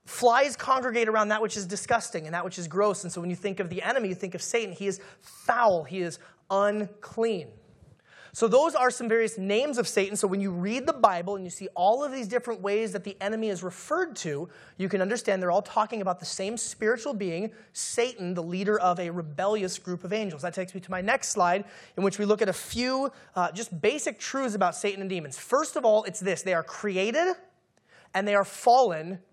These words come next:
angels. The Bible is clear that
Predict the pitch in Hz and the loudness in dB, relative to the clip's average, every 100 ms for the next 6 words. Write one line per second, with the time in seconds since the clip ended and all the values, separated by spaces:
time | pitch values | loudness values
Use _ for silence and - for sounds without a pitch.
0 | _ - 202 190 117 95 - - - _ | _ -4 -2 -2 -4 -8 -10 -10 -14 _
1 | _ _ _ _ _ _ - - - - | _ _ _ _ _ _ -20 -20 -8 4
2 | 185 196 277 269 - 226 208 190 175 | 6 6 4 -4 -4 0 2 2 0